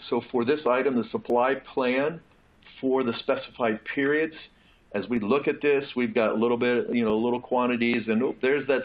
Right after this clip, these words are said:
seasonal demand for us right at the end of the year through February, and then it just drops off again, and then has a kind of a steady rate there. And so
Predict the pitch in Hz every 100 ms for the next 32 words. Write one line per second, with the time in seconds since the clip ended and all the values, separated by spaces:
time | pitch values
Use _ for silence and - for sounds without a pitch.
0 | - 139 127 135 123 127 135 135 - 104
1 | 95 95 - 104 117 117 117 117 107 107
2 | 110 113 113 113 113 - _ - 143 139
3 | 139 127 - 127 120 131 127 127 127 127
4 | 123 - _ - 110 117 117 107 110 101
5 | 107 87 - 90 82 - - - - -
6 | - 113 135 131 113 104 98 120 95 87
7 | - 92 90 80 80 73 - - - 90
8 | 90 - 104 90